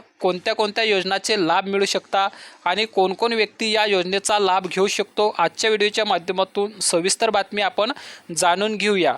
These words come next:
तर मित्रांनो, त्याआधी या व्हिडिओवरती जर आपण आत्ताच व पहिल्यांदाच आला असाल, तर या व्हिडिओला आत्ताच सबस्क्राईब करून ठेवा, जेणेकरून महत्त्वाचे व्हिडिओ दररोज या चॅनलच्या माध्यमातून आपल्याला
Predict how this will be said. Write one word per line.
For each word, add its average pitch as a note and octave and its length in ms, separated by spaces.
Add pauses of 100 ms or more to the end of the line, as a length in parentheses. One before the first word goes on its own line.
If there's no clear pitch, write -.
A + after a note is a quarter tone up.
(380)
तर G3 80
मित्रांनो, G#3 400 (120)
त्याआधी G3+ 380
या G3+ 160
व्हिडिओवरती F#3 560
जर G#3 120
आपण G3+ 320
आत्ताच G3+ 480
व G#3 120
पहिल्यांदाच F3 540
आला G3 220
असाल, G3 400
तर G3 60
या F#3+ 140
व्हिडिओला F#3 360
आत्ताच F#3 360
सबस्क्राईब G3 420 (100)
करून F#3 180
ठेवा, F#3 340
जेणेकरून F3 540
महत्त्वाचे F#3 640
व्हिडिओ F3+ 360 (400)
दररोज F3+ 420
या G#3+ 140
चॅनलच्या F#3 420
माध्यमातून F3+ 500
आपल्याला F3 420